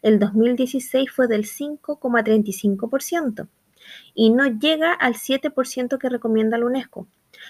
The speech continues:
Por lo mismo, las capacitaciones a docentes mediante el ministerio son bastante limitadas. En contexto de pandemia, la realidad es muy similar a la de Uruguay. Cápsulas, webinars y seminarios, entre otros, mediante redes sociales en donde solo habla el locutor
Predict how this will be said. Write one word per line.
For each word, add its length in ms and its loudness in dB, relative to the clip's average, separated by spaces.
Por 120 2
lo 120 2
mismo, 300 2
las 140 -4
capacitaciones 680 -2
a 80 2
docentes 480 -2
mediante 380 -2
el 80 -2
ministerio 500 -2
son 240 -6
bastante 460 -4
limitadas. 640 -2
En 140 2
contexto 380 2
de 100 6
pandemia, 560 2
la 140 4
realidad 280 4
es 60 -4
muy 160 -2
similar 400 -4
a 60 -2
la 100 -2
de 100 0
Uruguay. 400 2
Cápsulas, 800 4
webinars 640 2
y 60 -10
seminarios, 680 0
entre 260 -2
otros, 440 -6
mediante 360 2
redes 280 0
sociales 460 0
en 120 -2
donde 220 -4
solo 320 -4
habla 160 -2
el 60 -2
locutor 460 -4